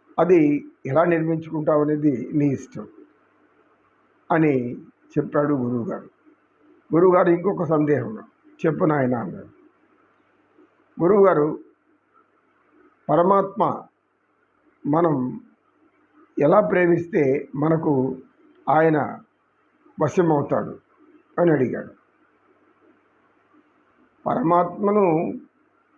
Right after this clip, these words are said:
ప్రేమించాలి అంటే ముందు కొద్దిగా జ్ఞానం కావాలి.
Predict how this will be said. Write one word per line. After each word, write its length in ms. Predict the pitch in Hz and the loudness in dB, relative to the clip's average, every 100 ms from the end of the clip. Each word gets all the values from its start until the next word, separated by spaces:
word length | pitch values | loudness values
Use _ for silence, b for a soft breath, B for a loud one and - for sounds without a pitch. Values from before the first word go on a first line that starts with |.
| _ _ _ _ _ _ - | _ _ _ _ _ _ -6
ప్రేమించాలి 720 | 156 156 190 196 196 190 185 180 | 0 2 4 2 4 4 4 2
అంటే 640 | 160 156 160 139 156 - - _ _ - | 0 0 -2 -2 -4 -8 -18 _ _ -12
ముందు 640 | 131 143 160 190 139 147 - - | -4 -2 0 0 0 -4 -8 -4
కొద్దిగా 300 | 151 147 151 | -2 0 0
జ్ఞానం 460 | 131 143 147 180 | -2 -2 0 0
కావాలి. 400 | 151 143 107 113 | 2 0 0 -6